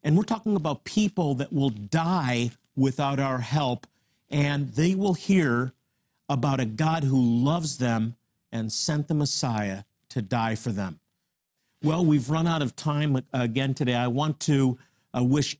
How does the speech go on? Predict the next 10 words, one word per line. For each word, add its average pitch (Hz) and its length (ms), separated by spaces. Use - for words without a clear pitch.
each 208 320
and 170 140
every 156 260
one 147 180
of 131 100
you 120 180
a 117 40
wonderful 170 720
holiday 156 440
season 120 520